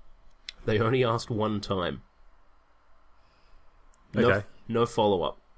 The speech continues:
Speaker 1: Now, in my experience with asking for data,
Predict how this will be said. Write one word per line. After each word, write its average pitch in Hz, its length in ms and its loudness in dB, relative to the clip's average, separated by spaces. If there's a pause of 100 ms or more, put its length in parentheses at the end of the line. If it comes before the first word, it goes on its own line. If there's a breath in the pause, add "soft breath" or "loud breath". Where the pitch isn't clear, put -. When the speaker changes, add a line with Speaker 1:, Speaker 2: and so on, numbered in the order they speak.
(1200)
Speaker 1:
Now, 107 400 0
in 104 220 -4
my 104 500 0
experience 127 800 2
with 104 140 -2
asking 107 420 -2
for 98 120 -8
data, 101 600 -2